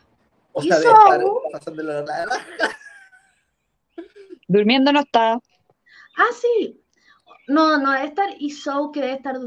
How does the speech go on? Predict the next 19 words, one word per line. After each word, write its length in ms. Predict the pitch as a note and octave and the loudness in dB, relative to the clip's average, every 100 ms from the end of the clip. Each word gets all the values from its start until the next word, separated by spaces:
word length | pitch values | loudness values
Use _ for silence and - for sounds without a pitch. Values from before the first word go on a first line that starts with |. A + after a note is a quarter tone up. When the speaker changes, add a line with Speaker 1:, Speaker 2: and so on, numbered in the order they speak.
| B3 | -10
Speaker 2:
eh, 260 | A3 G#3+ G3 | -8 -8 -8
durmiendo 380 | G#3+ A3+ A#3+ A#3 | -8 -6 -4 -4
en 60 | |
Taiwán. 300 | A#3+ G#3+ F#3 - - _ | -6 -6 -8 -12 -20 _
Oye, 300 | F#4 G#4 A4 - | 0 2 0 -4
¿y 220 | E4 - | -12 -6
cómo? 400 | A#4+ B4+ C5+ - | -2 -2 -2 -2
¿Te 60 | F4+ | 0
acuerdas 240 | F#4 A#4 A#4 | 2 0 -2
que 60 | - | -8
somos 520 | A4 A4+ A4 - _ _ _ _ _ _ | -10 -8 -10 -16 _ _ _ _ _ _
los 180 | C4 C4+ B3 | -6 -6 -4
villanos 440 | B3 C4+ D4 D#4 | -4 -2 0 0
más 140 | D4+ D#4+ | 0 0
malvados? 600 | D#4+ C#4 A#3+ C4 F#4 A4+ | 0 0 0 0 -2 -6
Que 400 | - D#4 C#4+ - _ _ _ _ _ - | -8 -4 -4 -6 _ _ _ _ _ -2
a 120 | B3 | 2
Libres, 640 | E4 G#4+ G#4+ G#4 G4+ E4+ A#3 | 6 6 6 2 -6 -10 -8
no, 280 | C4+ C4 | -8 -8